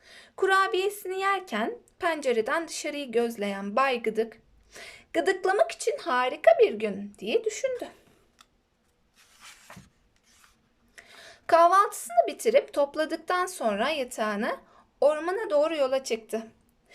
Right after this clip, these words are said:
Dikkatle çevresini izleyip gıdıklayacak birini bulmaya çalıştı.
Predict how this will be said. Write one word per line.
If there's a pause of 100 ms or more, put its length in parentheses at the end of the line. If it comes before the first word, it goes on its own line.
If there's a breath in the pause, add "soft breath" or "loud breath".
(260 loud breath)
Dikkatle
çevresini
izleyip
gıdıklayacak
birini
bulmaya
çalıştı.